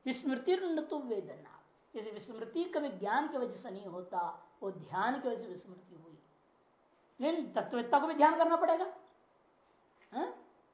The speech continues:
कहते कोई जरूरत नहीं। ननु तत्वविदा भी मुक्ति सिद्ध है, ब्रह्म ध्यान कर्तव्य।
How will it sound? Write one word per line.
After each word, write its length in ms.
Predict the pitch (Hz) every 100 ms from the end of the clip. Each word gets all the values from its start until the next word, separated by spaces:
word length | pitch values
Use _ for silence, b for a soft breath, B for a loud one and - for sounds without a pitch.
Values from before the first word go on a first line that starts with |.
| _ _ -
कहते 200 | 160 160
कोई 180 | 202
जरूरत 280 | 196 190 190 190
नहीं। 120 | 190 185 - _ _ _ _ _ _
ननु 540 | 175 160 196 349 330 220 B B B
तत्वविदा 600 | 254 254 330 294 247 254
भी 120 | 359 392
मुक्ति 320 | 370 - 320
सिद्ध 240 | 254 285
है, 280 | 226 254 247
ब्रह्म 220 | 190 254
ध्यान 380 | 294 254 285 320
कर्तव्य। 580 | 330 370 370 370 349